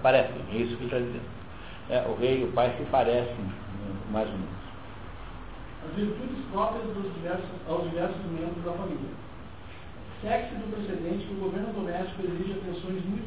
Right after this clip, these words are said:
Speaker 2: diferentes para o sustento das pessoas e para a posse das coisas ina-, inanimadas, para seus costumes e para a acumulação de riquezas, para as pessoas livres e para os escravos.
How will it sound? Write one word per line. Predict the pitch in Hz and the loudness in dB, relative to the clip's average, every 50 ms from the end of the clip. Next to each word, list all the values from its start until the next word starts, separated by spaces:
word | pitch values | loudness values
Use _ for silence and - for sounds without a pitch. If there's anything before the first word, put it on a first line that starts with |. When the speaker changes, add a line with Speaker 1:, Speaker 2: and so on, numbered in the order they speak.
| - - | -6 -8
Speaker 2:
diferentes | - 190 180 175 175 185 190 185 - - - | -6 -4 -4 -4 -2 -2 -4 -4 -6 -8 -6
para | 165 165 160 | -6 -6 -4
o | 160 165 | -6 -6
sustento | 165 - - 165 165 165 160 160 156 | -8 -8 -8 -6 -4 -4 -4 -4 -6
das | 151 147 - | -8 -8 -8
pessoas | 160 160 - - 156 165 175 185 185 - - - - - - - | -8 -8 -8 -6 -6 -4 -4 -4 -6 -6 -8 -10 -10 -12 -12 -10
e | 196 185 - 185 | -10 -8 -4 -2
para | 180 180 180 | 0 0 0
a | - | 0
posse | 170 170 175 180 175 180 180 | 2 0 0 0 -2 -4 -4
das | 180 - 175 | -4 -4 -4
coisas | 170 170 170 | -4 -4 -2
ina-, | 175 180 180 180 170 175 175 180 156 156 | -4 -4 -4 -4 -4 -4 -4 -4 -4 -4
inanimadas, | 160 170 180 180 185 180 - 147 143 - - - - - - - - - - - - - - - - - - | -4 -4 -2 -2 -2 -2 -2 -2 -4 -4 -4 -6 -8 -10 -10 -12 -12 -12 -12 -12 -12 -12 -12 -12 -12 -8 -4
para | 170 175 170 175 196 | -2 -2 -2 0 0
seus | 190 190 - | 0 0 0
costumes | 196 185 - - - 196 196 214 214 214 208 | -2 -2 -2 -2 0 0 0 2 2 0 -2
e | 202 190 | -2 -2
para | 196 190 190 190 190 | -2 -2 -2 -2 -2
a | |
acumulação | 185 180 180 180 170 175 180 180 180 | -2 -4 -2 -2 -2 -2 -2 -2 -2
de | 180 196 | -2 -2
riquezas, | 202 185 170 151 147 - - - - - - - - - - - - | -2 -2 -2 -2 -2 -2 -4 -6 -8 -10 -10 -12 -12 -12 -12 -10 -6
para | 165 165 170 165 | -4 -2 -2 -2
as | 165 | -2
pessoas | 170 165 165 175 180 175 165 165 | -2 -2 -2 -2 -2 -2 -2 -2
livres | 170 180 190 180 185 | -2 -2 -2 -4 -4
e | 180 180 175 | -4 -4 -4
para | 175 170 170 | -2 -2 -2
os | 165 170 196 - | -2 -4 -6 -6
escravos. | - - 139 135 143 - - - | -6 -8 -6 -6 -6 -8 -8 -10